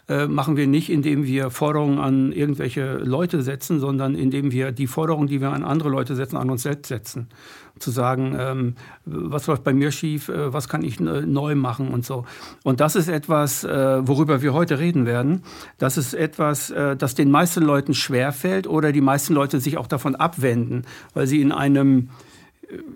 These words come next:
in einer Strukt-, oder sagen wir mal, in einem, wie soll man sagen, in einer Welt groß geworden sind, die etwas ganz anderes fordert, nämlich Anhimmeln an die Autoritäten, die Herrscher haben Recht, die Eliten sowieso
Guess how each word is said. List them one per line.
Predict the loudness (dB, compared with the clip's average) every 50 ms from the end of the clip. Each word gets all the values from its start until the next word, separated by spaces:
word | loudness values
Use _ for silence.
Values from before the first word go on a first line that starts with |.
| -16 -16 -16 -10 -6
in | -6 -4
einer | -4 -2 -2 0 0 -2 -2
Strukt-, | -6 -6 -6 -4 -6 -6 -4 -4 -2
oder | 0 2 2 2
sagen | 2 4 4
wir | 4 4
mal, | 4
in | 4 2 2
einem, | 2 0 2 2 2 2 2 0 0
wie | -4 -6
soll | -4 -2
man | -2 0
sagen, | 0 0 0
in | 0 0
einer | 2 2 2 4 2
Welt | 0 0 0
groß | 2 2 2 2 4
geworden | 2 2 4 4 4 4 4 2
sind, | 2 2 0
die | 0
etwas | 0 0 -2 2
ganz | 4 4 4 4
anderes | 4 2 2 2 2 2 0 -2 -2
fordert, | -2 -2 -2 0 0 -2 -2 0
nämlich | 2 2 2 2 0 0 2
Anhimmeln | 2 4 4 4 4 4 2 2 2
an | 2 2
die | 2 2
Autoritäten, | 0 0 0 0 -2 -2 -2 0 0 0 0 0 0 0 0 0 -2 -4 -10 -16 -18 -2 0
die | 2 2
Herrscher | 2 2 2 0 0 2 2 2 2
haben | 2 2 2 2 2
Recht, | 4 4 2 2 0 -2 -6 -4
die | -2 -2 0 2 2 4 4
Eliten | 4 4 4 2 4 4 4
sowieso | 6 6 4 4 2 0 0 2 2 4 4 4 2